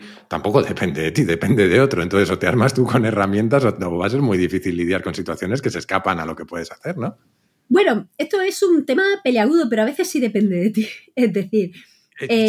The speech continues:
Speaker 1: sí,
Speaker 2: si
Speaker 1: en cierta medida sí.
Speaker 2: Claro, en cierta medida sí. Eh, y no, y no digo que, que tú lo puedas provocar, que también hay víctimas que provocan. Pero bueno, eh, me refiero que muchas veces la, las decisiones que tomamos, ¿no? O las actitudes, eh, que tomamos, o, o ir por una calle en vez de por otra, eh, puede hacer que, que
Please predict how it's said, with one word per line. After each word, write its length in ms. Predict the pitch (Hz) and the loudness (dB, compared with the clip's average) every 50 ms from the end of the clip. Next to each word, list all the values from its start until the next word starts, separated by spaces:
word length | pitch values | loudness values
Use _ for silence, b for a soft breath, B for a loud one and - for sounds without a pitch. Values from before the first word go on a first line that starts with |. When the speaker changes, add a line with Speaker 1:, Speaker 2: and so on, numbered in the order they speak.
| 220 220 - | 4 2 2
Speaker 1:
sí, 40 | - | 0
Speaker 2:
si 140 | - 233 | -2 0
Speaker 1:
en 80 | 220 220 | 0 2
cierta 220 | 220 214 196 - 127 | 2 2 0 0 -4
medida 220 | 117 117 113 107 | -6 -6 -8 -8
sí. 180 | - - 80 - _ _ _ _ _ _ _ _ _ _ _ _ _ | -8 -12 -14 -16 _ _ _ _ _ _ _ _ _ _ _ _ _
Speaker 2:
Claro, 260 | - 233 240 247 220 208 | -2 0 2 2 2 2
en 60 | 190 | 2
cierta 240 | 202 262 285 285 320 | 0 -2 -2 0 0
medida 200 | 302 285 285 254 | 0 0 0 -2
sí. 220 | - - 254 233 208 | -2 0 0 0 0
Eh, 240 | - - 214 202 202 - | 2 2 0 0 0 0
y 100 | 220 220 | 2 2
no, 100 | 233 - | 2 2
y 120 | 208 208 | 2 2
no 100 | 220 240 | 2 4
digo 220 | 254 247 247 240 226 | 4 2 2 2 2
que, 240 | 214 214 208 202 | 2 2 0 0
que 120 | 196 208 190 | -2 -4 0
tú 120 | 185 220 | 2 2
lo 100 | 214 196 | 2 2
puedas 140 | 208 202 196 | 2 0 0
provocar, 320 | 214 196 180 226 262 254 - | -2 -2 -2 -2 -4 -4 -2
que 140 | - 202 185 | -4 -4 -2
también 340 | 180 175 180 175 180 196 | 0 0 2 2 2 2
hay 60 | 185 180 | 2 0
víctimas 380 | 185 180 180 - 180 180 175 - | 0 -2 -2 -4 -4 -4 -4 -4
que 100 | 175 160 | -4 -4
provocan. 480 | 160 160 190 240 294 220 170 170 165 | -2 -2 0 0 -2 -2 -2 -4 -2
Pero 180 | 175 185 180 185 | -2 -2 0 0
bueno, 220 | 202 202 175 160 B B B B B B - | 0 0 -2 -4 B B B B B B -2
eh, 80 | 208 | 0
me 80 | 208 202 | 0 0
refiero 320 | 196 196 226 220 247 254 | 0 2 2 2 2 2
que 200 | 240 240 220 208 214 | 2 2 4 6 4
muchas 260 | 214 214 220 247 214 | 4 4 2 2 0
veces 240 | 220 214 - 247 262 | 0 0 0 0 0
la, 200 | 240 202 190 - | 0 0 -2 -2
las 340 | - 185 180 180 180 180 170 | -2 -2 0 0 0 0 0
decisiones 480 | 180 190 190 190 175 - 196 208 220 214 | -2 -4 -2 -2 -2 0 0 0 0 0
que 60 | 226 | 0
tomamos, 380 | 202 202 214 220 247 277 269 226 | 0 2 2 2 2 2 2 2
¿no? 280 | 196 202 254 285 226 185 | 2 0 0 -2 -2 0
O 60 | 180 | 0
las 320 | 180 175 175 170 170 175 175 | 0 0 0 0 -2 -4 -4
actitudes, 560 | - - 170 160 185 190 190 190 185 180 180 b b b b b _ - | -4 -6 -4 -4 -2 -2 -2 -2 -2 -4 -6 b b b b b _ -4
eh, 180 | 196 190 180 | -2 -2 -2
que 80 | 190 175 | -2 -2
tomamos, 460 | 180 185 208 220 226 208 185 180 - - | 0 2 2 4 4 4 2 2 -2 -2
o, 280 | 185 180 175 170 170 - | -2 0 0 0 -2 -2
o 420 | 175 170 170 170 170 165 160 - - | 0 0 2 2 2 0 0 -2 0
ir 180 | 214 208 202 196 | 2 2 2 2
por 140 | 208 196 | 0 0
una 120 | 202 202 196 | 2 2 2
calle 160 | 208 208 208 | 2 2 2
en 60 | 202 | 2
vez 100 | 208 202 | 2 0
de 60 | 208 | 0
por 120 | 196 202 202 | 0 2 0
otra, 340 | 202 202 - 285 311 - - | 0 0 0 -2 -2 -2 -2
eh, 240 | 226 226 196 175 165 | 0 0 0 0 0
puede 160 | 185 190 196 | 0 0 0
hacer 220 | 190 196 208 202 | 0 0 -2 -2
que, 260 | 208 247 247 233 - _ | 0 -2 -2 -2 -4 _
que 280 | - 214 185 170 160 | -6 -4 -4 -4 -6